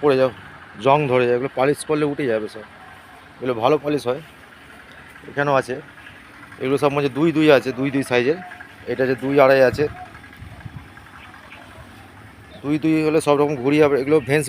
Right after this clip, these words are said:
মিলবে, বরফি হয়ে যাবে। একটু ব-, চারটে করে বিছালে, বাছাই করলে এটা, এটা কাট পিস, দাম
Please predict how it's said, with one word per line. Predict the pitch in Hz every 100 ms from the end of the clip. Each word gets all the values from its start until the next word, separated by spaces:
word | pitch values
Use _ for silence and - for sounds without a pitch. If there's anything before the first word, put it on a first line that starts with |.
| 135
মিলবে, | 131 147 127
বরফি | 135 135 127
হয়ে | 131
যাবে। | 123 175 - - - - - - -
একটু | 131 113
ব-, | 110 - - - - -
চারটে | - 135
করে | 139 127 113 -
বিছালে, | 123 131 120 - - - - -
বাছাই | 123 135 131
করলে | 135 127 120
এটা, | 123 - - - - -
এটা | 123 -
কাট | 139 139
পিস, | 139 143 - 117
দাম | 127